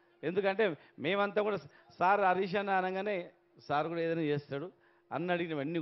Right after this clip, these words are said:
కూడా ఎక్కడ లేవు, మన ఇండియాలో కూడా లేనటువంటివి అవన్నీ కూడా. కనుక ఒక్కొక్కటి ఏ కంట్రీలో ఉందో ఆ కంట్రీలో టాప్ ఏది ఉందో అది ఇక్కడ ఉండాలి, సిద్దిపేటలో ఉండాలి. సిద్దిపేటను చూడడానికి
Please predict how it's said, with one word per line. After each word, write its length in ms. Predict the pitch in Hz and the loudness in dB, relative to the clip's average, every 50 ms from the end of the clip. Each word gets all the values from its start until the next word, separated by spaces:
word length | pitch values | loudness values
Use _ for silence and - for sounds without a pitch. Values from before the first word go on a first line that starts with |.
| 151 | -2
కూడా 120 | 160 123 95 - _ _ _ _ _ _ _ _ _ _ _ _ _ _ _ _ _ _ | -4 -4 -6 -10 _ _ _ _ _ _ _ _ _ _ _ _ _ _ _ _ _ _
ఎక్కడ 280 | 139 151 - - 202 208 208 180 | -10 -10 -6 -4 -4 -2 0 0
లేవు, 120 | 180 180 165 165 | 0 0 0 0
మన 80 | 160 151 151 | -2 -4 -4
ఇండియాలో 240 | 165 170 175 175 170 | 0 0 0 0 0
కూడా 120 | 170 165 147 | -2 -4 -6
లేనటువంటివి 460 | 151 156 151 139 143 139 127 135 131 | -4 -4 -6 -6 -8 -10 -8 -6 -6
అవన్నీ 200 | 123 123 131 135 131 127 | -6 -6 -8 -8 -10 -10
కూడా. 120 | 139 170 214 - _ _ _ _ _ _ _ _ _ _ _ _ _ _ _ | -10 -10 -12 -14 _ _ _ _ _ _ _ _ _ _ _ _ _ _ _
కనుక 240 | - 156 165 156 160 156 143 151 160 - _ _ _ _ _ _ - | -8 -8 -6 -4 -4 -4 -4 -4 -8 -14 _ _ _ _ _ _ -12
ఒక్కొక్కటి 440 | 135 - 156 147 151 170 156 175 175 165 160 147 143 | -6 -6 -6 -4 -4 -4 -4 -2 -2 -2 -2 0 0
ఏ 60 | 156 175 175 165 - | 0 -2 -2 -2 -4
కంట్రీలో 360 | 165 165 156 170 180 170 156 151 151 | -6 -6 -6 -4 -2 0 0 0 0
ఉందో 180 | 151 151 156 180 190 185 - _ _ _ 123 135 | 0 -2 -2 -2 -4 -8 -16 _ _ _ -8 -6
ఆ 20 | 151 147 - | -6 -4 -4
కంట్రీలో 320 | 156 156 151 170 170 175 - - - | -4 -4 -4 -4 -6 -6 -4 -2 0
టాప్ 240 | 143 151 165 - - 160 160 | 0 0 0 -2 -4 -6 -4
ఏది 100 | 156 151 151 | -4 -4 -4
ఉందో 140 | 156 160 175 - 127 | -6 -6 -8 -6 -6
అది 120 | 151 170 196 185 | -6 -6 -6 -8
ఇక్కడ 200 | - - 175 170 160 156 | -4 -2 0 0 0 -2
ఉండాలి, 300 | 151 151 147 139 139 131 - _ _ _ _ _ _ _ _ _ _ _ _ _ _ _ _ _ - | -2 -2 -2 -2 -4 -8 -10 _ _ _ _ _ _ _ _ _ _ _ _ _ _ _ _ _ -10
సిద్దిపేటలో 540 | - 170 165 165 220 170 202 185 143 151 160 147 | -8 -2 0 0 2 2 0 0 0 -2 -2 -2
ఉండాలి. 280 | 135 123 120 107 104 - - _ _ _ _ _ _ _ - | -2 -4 -6 -6 -6 -10 -18 _ _ _ _ _ _ _ -10
సిద్దిపేటను 720 | 160 160 151 175 170 160 208 208 202 202 202 202 208 208 190 - | -10 -6 -6 -6 -2 0 0 0 2 0 -2 -2 -2 -4 -6 -4
చూడడానికి 580 | - 185 190 190 175 196 190 190 196 175 196 180 | -4 -4 -2 0 2 2 2 2 -2 -4 -6 -4